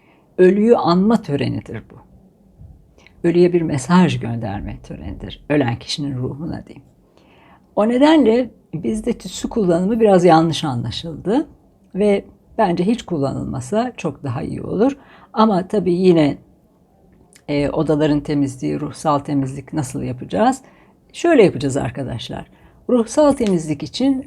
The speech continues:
önce fiziksel temizlik yapacağız. Evinizin, banyonuzun, mutfağınızın, uyuduğunuz yerin her zaman için çok temiz olması lazım. Bunu sağlamanız lazım.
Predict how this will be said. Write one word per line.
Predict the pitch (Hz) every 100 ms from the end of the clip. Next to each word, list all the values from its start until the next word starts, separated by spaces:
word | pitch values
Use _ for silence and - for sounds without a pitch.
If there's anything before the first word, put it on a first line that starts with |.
| -
önce | 233 196 226
fiziksel | 208 170 180 202 196 135
temizlik | 135 131 120 160 165
yapacağız. | 156 175 165 143 - - - - - _ _ _ -
Evinizin, | 185 185 185 165 175 175 165 _
banyonuzun, | 139 120 156 165 156 156 135 151 151 147 -
mutfağınızın, | 170 135 - 151 147 143 131 143 143 139 _
uyuduğunuz | 160 151 139 147 143 135
yerin | 139 135 156 190 -
her | 214 233
zaman | 202 170
için | 175 175
çok | 185 -
temiz | 151 135
olması | 131 123 123 -
lazım. | 135 - 127 - 135
Bunu | 175
sağlamanız | 165 151 147 139 139 127
lazım. | 110 76 120 -